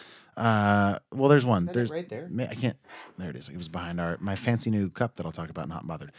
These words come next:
Speaker 1: Anytime you do it, man, you just, you're in charge of that, okay?
Speaker 2: Deal.
Speaker 1: Okay. <laughs> I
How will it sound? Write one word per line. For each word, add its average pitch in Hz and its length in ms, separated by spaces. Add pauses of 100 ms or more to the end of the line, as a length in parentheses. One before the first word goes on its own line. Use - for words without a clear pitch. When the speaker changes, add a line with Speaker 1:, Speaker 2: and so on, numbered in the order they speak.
(220)
Speaker 1:
Anytime 160 460
you 139 100
do 127 140
it, 135 100
man, 139 200
you 123 120
just, 123 200
you're 95 140
in 104 80
charge 87 220
of 82 60
that, - 160
okay? 143 260 (220)
Speaker 2:
Deal. 87 260 (340)
Speaker 1:
Okay. 147 240 (480)
<laughs> - 400
I - 300